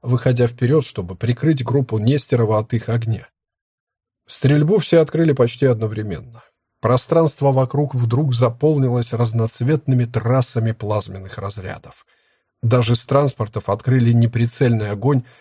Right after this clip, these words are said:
практически безопасный на таком расстоянии, но добавивший своих цветов в картину боя.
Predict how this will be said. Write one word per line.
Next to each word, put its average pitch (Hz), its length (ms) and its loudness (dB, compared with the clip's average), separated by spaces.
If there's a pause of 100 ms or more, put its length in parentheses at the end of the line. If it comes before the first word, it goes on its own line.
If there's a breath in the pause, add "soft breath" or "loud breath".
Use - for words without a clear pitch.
(140)
практически 135 640 -2
безопасный 131 680 2
на 101 120 -8
таком 113 320 -4
расстоянии, 104 720 -2 (360 soft breath)
но 123 340 4
добавивший 123 680 0
своих 110 340 -2
цветов 107 400 -2
в - 60 -20
картину 92 500 -10
боя. 90 320 -14